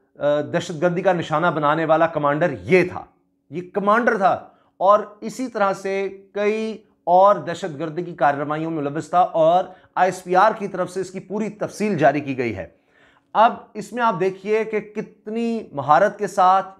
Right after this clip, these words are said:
अ, कितनी बहादुरी के साथ इसको पार किया गया है कि पीर को ये अंधोनाक वाक़या होता है दहशतगर्दी का और उसके चौबीस घंटे के अंदर अंदर जब चार ख़वातीन को शहीद किया जाता है, तो इस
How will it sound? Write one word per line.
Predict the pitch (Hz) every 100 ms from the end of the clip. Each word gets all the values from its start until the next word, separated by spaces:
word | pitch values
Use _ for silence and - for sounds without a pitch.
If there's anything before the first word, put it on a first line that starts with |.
| _ _ _ -
अ, | 160
कितनी | 180 180 190
बहादुरी | 131 131 165 202
के | 202 202
साथ | 185 170 180 180 _ 165
इसको | 160 - 180 175 170 - -
पार | 156 175 185
किया | 180 190 185
गया | 180 180
है | 190 208 - _ _ _ _ -
कि | 196 214
पीर | 214 - - 202 269
को | - 240
ये | 214 196
अंधोनाक | 196 170 156 208 208 175
वाक़या | 185 180 196
होता | 175 180 185
है | 185
दहशतगर्दी | 147 - 135 147 160 196
का | 196 214 214 _ 160
और | 185 240
उसके | 233 208 233
चौबीस | 226 240 254 220
घंटे | 180 202 220
के |
अंदर | 220 202
अंदर | 196 139 101 110
जब | 170 -
चार | - 175 202 208 196
ख़वातीन | - 165 175 180 175
को | 180
शहीद | 175 143 156
किया | 180 170
जाता | 160 160 165
है, | 170 185 202 - _ _ _
तो | 160
इस | 202 196 -